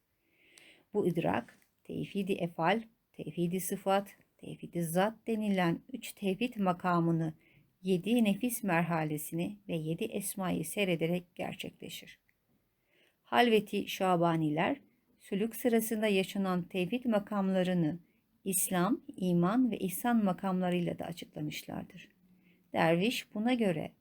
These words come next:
ilk zamanlarda tabiatının yani yaratılış özelliklerinin hükümlerine tabi olduğundan ve nefsinin faaliyetlerinden ötürü seyr-i sülükün ilk mertebesindedir. Bu mertebeye İslam makamı derler.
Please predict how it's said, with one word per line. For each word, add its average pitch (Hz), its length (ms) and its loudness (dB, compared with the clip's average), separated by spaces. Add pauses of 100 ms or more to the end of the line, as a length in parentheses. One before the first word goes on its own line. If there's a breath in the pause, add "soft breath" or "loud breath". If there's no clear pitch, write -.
(280)
ilk 269 180 -2
zamanlarda 180 880 4
tabiatının 170 840 0 (100)
yani 226 440 2
yaratılış 185 580 0
özelliklerinin 202 800 2
hükümlerine 180 720 0
tabi 165 420 0
olduğundan 160 760 0 (380 loud breath)
ve 156 120 -4
nefsinin 208 500 4
faaliyetlerinden 196 800 0
ötürü 165 400 -2 (380 soft breath)
seyr-i 196 380 2
sülükün 180 720 -2
ilk 233 200 -8
mertebesindedir. 175 1120 -4 (480)
Bu 226 80 -4
mertebeye 175 760 0 (220)
İslam 196 440 -2
makamı 160 600 -2
derler. - 360 -16